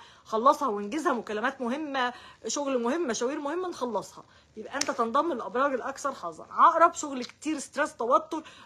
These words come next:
آه، ضغط، عصبيه، نرفزه. خلي بالك يا برج العقرب، قلق، طاقه قلق، قلق،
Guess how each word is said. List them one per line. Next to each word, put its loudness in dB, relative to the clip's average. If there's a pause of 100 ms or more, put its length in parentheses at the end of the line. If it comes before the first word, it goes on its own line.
آه، 2
ضغط، 4
عصبيه، 2
نرفزه. 2
خلي -6
بالك -4
يا -4
برج -4
العقرب، 2 (140)
قلق، 2
طاقه -8 (180)
قلق، -2 (120)
قلق، -2